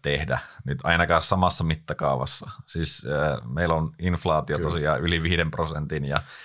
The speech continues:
Speaker 1: meillä ei niinku, meillä on rahapolitiikka tällä hetkellä kiristymässä ja se, että me vaihdettaisiin siinä täysin suuntaa niinku Omikronin takia, niin kuulostaa
Speaker 2: No.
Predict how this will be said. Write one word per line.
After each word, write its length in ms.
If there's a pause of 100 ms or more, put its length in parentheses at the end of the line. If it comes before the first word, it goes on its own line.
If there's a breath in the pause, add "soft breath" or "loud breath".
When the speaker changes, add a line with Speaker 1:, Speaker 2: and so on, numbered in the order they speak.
(260 loud breath)
Speaker 1:
meillä 220
ei 80
niinku, 400
meillä 260
on 60
rahapolitiikka 640
tällä 220
hetkellä 280
kiristymässä 760
ja 80
se, 180
että 180
me 100
vaihdettaisiin 460
siinä 360
täysin 400
suuntaa 680 (600 loud breath)
niinku 220
Omikronin 520
takia, 380
niin 360
kuulostaa 680
Speaker 2:
No. 60